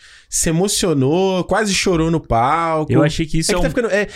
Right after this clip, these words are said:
Speaker 1: tipo, sabe, velho que fica emocionado, assim?
Speaker 2: Ah, mas eu acho que
Speaker 1: É
Speaker 2: isso é um
Speaker 1: isso.
Speaker 2: bom presságio.
Speaker 1: Porra,
Speaker 2: Você não
Speaker 1: pra
Speaker 2: acha que é um
Speaker 1: caramba.
Speaker 2: bom presságio
Speaker 1: Porra,
Speaker 2: pro
Speaker 1: mano.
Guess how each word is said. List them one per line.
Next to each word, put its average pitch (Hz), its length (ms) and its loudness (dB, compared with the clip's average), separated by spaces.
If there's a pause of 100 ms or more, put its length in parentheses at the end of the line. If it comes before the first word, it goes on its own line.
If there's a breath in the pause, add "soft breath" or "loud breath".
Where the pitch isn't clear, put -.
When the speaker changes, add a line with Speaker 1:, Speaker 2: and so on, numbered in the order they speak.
(120 loud breath)
Speaker 1:
tipo, 214 140 -4
sabe, 185 140 -2
velho 131 280 0
que - 80 -14
fica 110 140 -2
emocionado, 104 500 0
assim? 110 180 0
Speaker 2:
Ah, 135 180 0
mas 170 180 -2
eu 220 100 0
acho 226 160 -4
que - 60 -6
Speaker 1:
É 117 60 2
Speaker 2:
isso 113 100 4
é - 20 4
um 214 40 2
Speaker 1:
isso. 202 100 -2
Speaker 2:
bom 190 140 2
presságio. 110 600 -4 (400)
Speaker 1:
Porra, 113 140 4
Speaker 2:
Você 131 60 2
não 143 80 0
Speaker 1:
pra 165 40 2
Speaker 2:
acha 143 80 0
que - 60 0
é - 20 2
um - 40 -2
Speaker 1:
caramba. 101 200 2
Speaker 2:
bom 127 120 0
presságio 120 440 0
Speaker 1:
Porra, 90 120 0
Speaker 2:
pro 127 80 0
Speaker 1:
mano. 110 160 -2